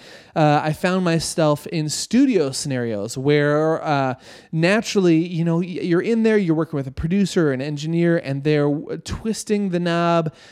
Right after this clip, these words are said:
on a, uh, a piece of gear that you have no idea what the hell that thing does, and, but you don't wanna sound like an idiot. You wouldn't seem like a professional, so you just, uh, pretend like you know what you're doing. You don't ask the question,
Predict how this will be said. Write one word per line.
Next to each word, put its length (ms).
on 520
a, 340
uh, 500
a 60
piece 240
of 160
gear 300
that 260
you 240
have 100
no 400
idea 320
what 300
the 80
hell 180
that 180
thing 200
does, 420
and, 340
but 80
you 100
don't 160
wanna 140
sound 280
like 140
an 60
idiot. 320
You 240
wouldn't 180
seem 240
like 140
a 40
professional, 600
so 180
you 180
just, 360
uh, 200
pretend 560
like 180
you 80
know 60
what 80
you're 100
doing. 320
You 140
don't 220
ask 180
the 80
question, 640